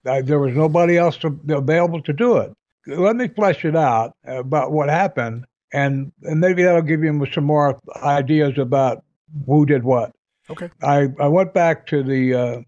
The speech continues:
Speaker 1: got the phone call, and I, uh, I said, "Oh, yeah, I'll take the six hundred." I was hot. I mean, I was, you know, he had humiliated me as far as I was concerned. You know, he said, "You aren't worth that," and all, you know, he's telling me all this horrible crap. And,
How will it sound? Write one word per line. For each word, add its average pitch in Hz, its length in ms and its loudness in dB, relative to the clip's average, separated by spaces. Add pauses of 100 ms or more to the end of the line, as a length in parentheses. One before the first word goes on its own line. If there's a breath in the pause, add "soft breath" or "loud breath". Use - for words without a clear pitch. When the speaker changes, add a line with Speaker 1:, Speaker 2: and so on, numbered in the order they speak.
(120)
Speaker 1:
got 170 240 2
the 165 100 -14
phone 156 240 -2
call, 113 360 -4 (600)
and 131 240 0
I, 139 280 2
uh, 127 280 0 (440)
I 131 140 -2
said, 139 240 0
"Oh, 156 80 4
yeah, 170 240 2
I'll 139 100 0
take 143 280 -2
the - 100 -20
six 135 180 -10
hundred." 135 300 -2
I 151 120 2
was 127 100 -6
hot. 120 340 -2 (500)
I 131 120 -2
mean, 131 180 2
I 139 180 2
was, 135 200 0
you 165 120 0
know, 127 160 2
he 156 100 4
had 151 100 2
humiliated 123 760 0
me 110 100 -12
as 104 140 -12
far 123 280 -2
as 117 60 -6
I 127 100 0
was 127 120 -4
concerned. 113 500 -6
You 117 60 -2
know, 117 120 0
he 120 120 -2
said, 117 260 -4 (340 loud breath)
"You 131 140 4
aren't 127 220 2
worth 135 280 0
that," 127 280 0
and - 60 -12
all, 131 200 0
you 160 100 2
know, 113 160 0
he's 113 160 -8
telling 123 220 -2
me 113 100 -6
all 110 200 -2
this 107 100 -12
horrible 107 340 -6
crap. 110 320 -4 (600)
And, 147 400 0